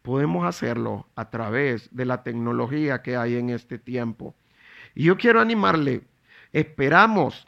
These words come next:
anhelamos un día volver a reunirnos, pero mientras tanto yo quiero animarle a seguir congregándose de esta manera, que pueda entrar a su grupo mediano, a, a ser parte del cuidado de la iglesia,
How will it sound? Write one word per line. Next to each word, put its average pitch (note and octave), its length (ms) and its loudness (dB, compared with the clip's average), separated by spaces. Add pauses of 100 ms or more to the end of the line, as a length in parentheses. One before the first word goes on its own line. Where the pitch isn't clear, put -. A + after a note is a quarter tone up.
anhelamos F#3 800 6
un G3+ 180 4
día A3+ 220 4
volver F3+ 420 4
a G#3+ 80 4
reunirnos, G3 880 2 (420)
pero B2 180 -4
mientras B2+ 540 -4
tanto G#3 320 0
yo D3+ 100 2
quiero F3 220 -2
animarle D#3 460 0
a B2+ 60 -2
seguir C#3 300 -4
congregándose D3 760 -2
de A#3 100 -4
esta - 200 -8
manera, A#2 520 -4 (500)
que - 140 -4
pueda D3+ 260 2
entrar D#3 280 2
a D#3+ 80 4
su C#3 160 -2
grupo C#3+ 280 -2
mediano, B2+ 840 -2
a, G#2+ 160 -10 (160)
a G2+ 240 -8
ser D#3 240 -4
parte A#3 460 2
del D3 200 0
cuidado D#3 500 0
de D#3+ 80 0
la B2+ 120 -2
iglesia, A#2+ 460 -6